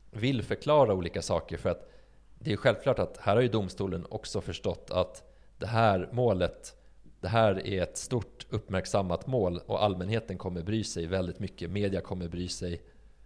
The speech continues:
och, ehm, här måste man verkligen gå till botten med det här och liksom förklara hur man har tänkt. Och inledningsvis då så skriver man i den här domen att det råder inte någon tvekan om att det som åklagaren och målsäganden i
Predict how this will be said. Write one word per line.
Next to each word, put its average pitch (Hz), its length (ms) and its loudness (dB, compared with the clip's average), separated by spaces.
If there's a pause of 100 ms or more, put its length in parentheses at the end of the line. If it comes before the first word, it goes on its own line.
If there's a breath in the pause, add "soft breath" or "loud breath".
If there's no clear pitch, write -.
(460 soft breath)
och, - 460 -4
ehm, 85 340 0 (680)
här 117 140 2
måste 101 260 0
man 95 80 -4
verkligen 87 600 0 (720 soft breath)
gå - 180 -4
till 92 140 -4
botten 101 340 0
med 92 100 0
det 85 40 -2
här 87 180 2
och 85 60 -2
liksom 85 300 -6 (340)
förklara 110 600 2
hur 87 200 0
man 85 140 -4
har 85 60 -2
tänkt. - 520 -4 (840)
Och 117 80 -2
inledningsvis 110 680 0
då 95 80 -4
så 92 140 -6
skriver 110 320 -2
man 90 300 -2 (120)
i 107 60 -6
den 95 80 -2
här 92 140 0
domen 98 340 0
att - 220 -4 (100)
det 98 100 -2
råder 98 240 2
inte 95 200 -6
någon 92 120 -4
tvekan 107 460 0
om 92 120 -2
att 85 100 -2
det 90 120 -2
som 87 120 -6
åklagaren 92 520 0
och 90 60 -4
målsäganden 92 840 0
i 95 260 -12